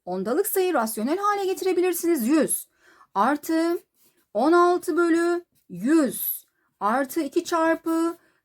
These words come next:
yüz kırk dört bölü yüz dersiniz.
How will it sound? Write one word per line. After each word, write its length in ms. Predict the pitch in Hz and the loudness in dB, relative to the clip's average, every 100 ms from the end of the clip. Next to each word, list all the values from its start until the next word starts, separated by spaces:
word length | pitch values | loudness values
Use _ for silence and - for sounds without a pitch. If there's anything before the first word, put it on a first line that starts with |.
| _ | _
yüz 600 | 185 185 165 196 254 262 | -6 -4 -2 -2 -2 -6
kırk 340 | - 320 - | -4 -6 -4
dört 320 | 277 320 359 | 0 2 0
bölü 560 | 262 311 311 302 311 349 - _ - | -4 -2 0 0 -2 -4 -10 _ -14
yüz 720 | 170 190 302 320 - - - | -6 2 4 4 0 -8 -10
dersiniz. 720 | 175 - - 180 196 302 427 | -10 -10 -10 -10 -6 -6 -6